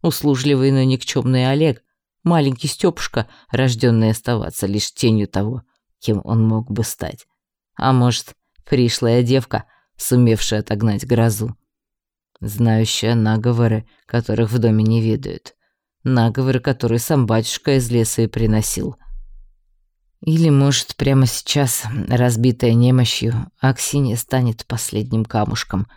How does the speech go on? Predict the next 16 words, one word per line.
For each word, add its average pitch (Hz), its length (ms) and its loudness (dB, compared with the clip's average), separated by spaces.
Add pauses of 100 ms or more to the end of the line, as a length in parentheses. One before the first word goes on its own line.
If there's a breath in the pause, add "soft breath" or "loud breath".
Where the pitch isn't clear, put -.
что - 240 -2
ляжет 117 380 0
на 107 120 -2
чашу 117 380 -4
весов, 117 440 -2 (300 soft breath)
отдавая 123 680 0
эти 117 180 -4
земли, 113 560 0 (360)
осиротевшие 117 840 -4
без 110 240 -6
батюшки, - 600 -6 (320)
спящему - 720 -2
на 117 200 2
дне 110 380 0
безмолвного 107 880 -4
озера. - 520 -8